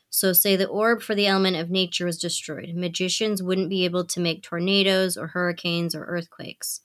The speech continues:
These cores are, as you can imagine, filled with magical energy. The sages were even bestowed with magic from them,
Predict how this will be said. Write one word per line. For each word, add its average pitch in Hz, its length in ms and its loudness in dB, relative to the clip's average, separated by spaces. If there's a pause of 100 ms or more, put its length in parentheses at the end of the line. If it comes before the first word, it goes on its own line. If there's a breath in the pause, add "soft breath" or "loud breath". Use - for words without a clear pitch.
(480)
These 202 220 0
cores 202 340 2
are, 190 200 2
as 180 160 0
you 180 120 0
can 175 220 -4
imagine, 175 420 0
filled 202 360 -4
with 175 160 -6
magical 170 500 -4
energy. 160 580 -12
The 175 60 -8
sages 190 480 0
were 185 140 -2
even 175 300 -2
bestowed 165 440 -4
with 160 220 -10
magic 196 440 -2
from 151 200 -8
them, 151 260 -8